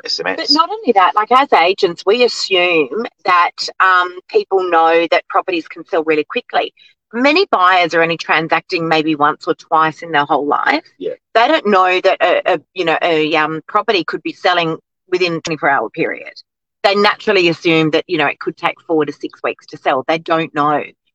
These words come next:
Speaker 2: So give them the courtesy. The Rattle S M S is a great one. Um, any agents that are watching, we're happy to share the template. Um, next one, what in-, what annoys you about our industry is what we're talking about this morning: fake personalities. Um, this person's written, "You've said it many times, just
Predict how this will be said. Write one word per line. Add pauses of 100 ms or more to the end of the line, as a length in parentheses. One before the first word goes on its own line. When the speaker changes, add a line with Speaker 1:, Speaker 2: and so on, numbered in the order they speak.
(100)
Speaker 2:
So
give
them
the
courtesy.
The
Rattle
S
M
S
is
a
great
one. (340)
Um,
any
agents
that
are
watching,
we're
happy
to
share
the
template. (580)
Um,
next
one,
what
in-,
what
annoys
you
about
our
industry
is
what
we're
talking
about
this
morning: (120)
fake
personalities. (640)
Um,
this
person's
written,
"You've
said
it
many
times,
just